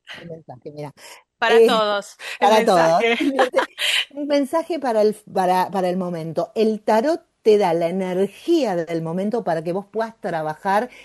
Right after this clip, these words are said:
Speaker 1: y las herramientas con las que podés construir ese futuro. El oráculo por ahí te da una guía momentánea. El tarot podés, como dije, planificar, podés decir, "Bueno,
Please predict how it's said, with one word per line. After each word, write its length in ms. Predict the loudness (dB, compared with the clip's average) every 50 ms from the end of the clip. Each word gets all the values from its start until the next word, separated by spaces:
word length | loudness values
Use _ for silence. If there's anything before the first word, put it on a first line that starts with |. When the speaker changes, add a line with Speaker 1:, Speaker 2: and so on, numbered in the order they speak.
| -16 _
Speaker 1:
y 100 | -4 -2
las 260 | -2 -2 -4 -6 -6
herramientas 840 | -6 -6 -4 -4 -4 -4 -4 -2 -2 0 0 0 -2 -2 -4 -6 -6
con 160 | -6 -6 -6
las 80 | -6 -8
que 120 | -10 -12 -8
podés 340 | -6 -4 -4 -4 -4 -6 -8
construir 720 | _ -8 -8 -8 -8 _ -8 -4 -2 -2 -2 -2 -4 -8 -12 _ _ _ _ -14
ese 220 | -12 -8 -8 -8
futuro. 540 | -8 -8 -10 -10 -10 -10 -10 -10 -12 -14 -16 -18 -20 _ _ _
El 240 | -6 -4 -2 0 2 2
oráculo 460 | 2 2 0 0 0 0 0 0 0
por 140 | 0 0 0
ahí 120 | 0 0
te 120 | 0 0 0
da 60 | 0 0
una 180 | -2 -4 -4 -6
guía 320 | -6 -4 -2 0 0 2
momentánea. 960 | 2 0 -2 -2 -4 -4 -6 -6 -4 -4 -4 -4 -4 -4 -6 -8 -8 -10 -12 -16 -20 -20 -20 -20 _
El 200 | -6 -4 -4 -2
tarot 320 | 0 0 0 2 0 0 -2
podés, 300 | -2 -2 0 0 -2 -2
como 200 | -4 -6 -6 -4
dije, 420 | -2 -2 -4 -2 -4 -4 -4 -4 _ _
planificar, 1080 | -4 -2 0 0 0 -2 -2 -4 -6 -8 -8 -8 -10 -10 -6 -4 -2 0 0 0 -2 -4 -10 -16 -20 -20 -20 _ _ _
podés 500 | -2 0 0 2 2 2 0 -2 -4 _ _ _ _
decir, 560 | -18 -14 -8 -6 -6 -6 -4 -2 0 0 0 2
"Bueno, 220 | 0 0 -2 -2